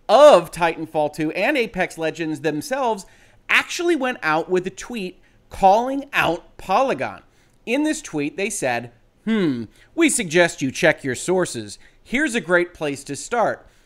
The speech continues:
with a link to the Titanfall two Steam page so that Polygon and its writers could purchase it and get acquainted with their many and varied pieces of lore." And I don't mean to disparage Titanfall two. A lot of people really love that game. Bounced off me a little bit,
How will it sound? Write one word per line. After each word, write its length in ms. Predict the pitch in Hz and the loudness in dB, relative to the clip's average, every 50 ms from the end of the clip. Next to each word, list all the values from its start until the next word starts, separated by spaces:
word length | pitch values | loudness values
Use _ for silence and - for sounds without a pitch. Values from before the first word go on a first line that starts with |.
| - - | -14 -8
with 180 | - 196 226 180 | -4 -4 -2 0
a 60 | 220 | 0
link 380 | 202 180 190 262 277 262 - - | -2 0 0 -2 -2 -4 -6 -10
to 100 | - 208 | -8 -6
the 100 | 214 220 | -6 -6
Titanfall 720 | - - - 170 190 - 214 202 - - 165 165 170 170 - | -6 -4 -4 -4 -4 -4 -6 -12 -6 -4 -2 -2 -2 -4 -6
two 240 | - 160 165 175 | -6 -4 -4 -4
Steam 520 | 170 - - - - - 220 247 277 262 - | -4 -6 -8 -10 -10 -8 -6 -4 -4 -4 -6
page 440 | - 151 139 120 107 104 98 - - | -4 -4 -6 -6 -6 -10 -14 -12 -6
so 120 | 226 247 | -6 -2
that 260 | 240 247 220 - - - _ _ _ | -2 -2 -2 -2 -6 -14 _ _ _
Polygon 680 | - - 269 254 262 240 220 185 180 165 151 143 139 | -2 0 2 2 2 2 0 2 2 2 2 2 -2
and 120 | 139 139 139 | -2 -4 -6
its 140 | 135 - 135 | -6 -6 -2
writers 420 | 139 147 147 151 147 151 147 - | 0 2 2 2 2 -2 -4 -6
could 240 | - 254 254 196 - | -4 -6 -6 -6 -6
purchase 500 | - 202 196 180 185 - 156 - - - | -4 -2 -2 -2 -4 -8 -12 -12 -8 -8
it 160 | 123 110 - - - - - | -8 -8 -8 -14 -20 -16 -6
and 180 | - 196 190 170 | -4 -2 -2 2
get 180 | 160 196 190 185 | 2 2 2 2
acquainted 720 | 180 - - - 170 185 165 190 - - 139 113 101 95 _ _ _ _ _ - | -2 -4 -8 -4 -2 -2 -2 -4 -6 -6 -8 -8 -8 -12 _ _ _ _ _ -4
with 240 | - 170 180 175 180 | 0 2 2 2 2
their 200 | 165 160 165 165 | 2 2 2 2
many 560 | 156 156 143 147 165 175 175 175 165 156 156 - | 0 -2 -2 0 2 2 2 2 0 -2 -2 -2
and 180 | 156 151 151 | -4 -4 -4
varied 540 | 135 107 101 156 165 170 165 151 147 135 120 | -6 -2 0 2 2 2 2 0 -4 -6 -10
pieces 520 | - - 180 175 160 - - 156 135 123 131 | -12 -10 -8 -8 -8 -4 -4 -4 -6 -6 -6
of 260 | - 143 135 120 113 | -6 -6 -6 -6 -10
lore." 500 | 127 131 185 233 220 135 104 95 85 - - _ _ _ - | -10 -4 -2 0 0 0 -2 -4 -14 -18 -20 _ _ _ -6
And 120 | - 233 | -2 0
I 40 | 269 | 4
don't 200 | 254 220 190 202 | 4 4 2 2
mean 160 | 202 226 233 214 | 0 -2 0 -2
to 60 | 175 | -2
disparage 540 | 139 143 135 - - 208 202 165 147 - - | -4 -6 -10 -6 -4 -2 -2 -2 -4 -4 -2
Titanfall 440 | 165 147 143 131 120 - 120 120 - | -2 -2 -2 -2 -8 -6 -8 -6 -6
two. 160 | 277 269 202 | -4 -4 -4
A 20 | |
lot 180 | 143 143 139 139 | -2 -2 -2 -4
of 60 | 135 | -4
people 200 | 143 131 - 135 | -8 -10 -8 -8
really 220 | 123 127 123 117 | -8 -8 -8 -6
love 240 | 123 165 202 214 180 | -2 -2 -2 0 0
that 180 | 180 165 151 - | 0 -2 -2 -2
game. 260 | 156 151 147 143 139 - - _ _ - - | -4 -4 -4 -4 -6 -10 -14 _ _ -6 0
Bounced 300 | 240 233 220 - - - | 2 2 2 2 0 0
off 220 | 185 160 151 - | 2 0 0 -2
me 180 | 165 214 285 302 | -6 -4 -2 0
a 80 | 254 202 | 0 0
little 260 | 185 170 156 147 127 | 0 0 0 -2 -4
bit, 420 | 110 104 151 139 151 - - - | 0 0 2 2 2 0 -2 -4